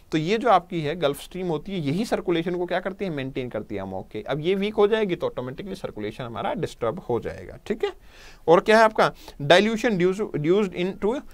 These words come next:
increase rainfall and the river runoff, river runoff वगैरह की वजह से भी क्या होता है, डाइल्यूशन जो है वो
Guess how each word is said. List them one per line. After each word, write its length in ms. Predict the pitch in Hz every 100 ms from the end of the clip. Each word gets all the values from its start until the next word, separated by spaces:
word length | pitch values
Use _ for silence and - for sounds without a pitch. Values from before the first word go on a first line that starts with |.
| - 170
increase 400 | 175 202 226 196
rainfall 420 | 180 175 208 196
and 140 | 190
the 60 | 185
river 260 | 139 127 -
runoff, 400 | 95 85 98 -
river 260 | 170 220 214
runoff 440 | 202 185 180 185
वगैरह 280 | 156 151 151
की 120 | 160
वजह 160 | 151 143
से 120 | 165
भी 100 | 175
क्या 200 | 190 185
होता 120 | 190
है, 60 | 147
डाइल्यूशन 500 | 135 151 156 165 190
जो 60 |
है 60 | 160
वो 280 | 185 - -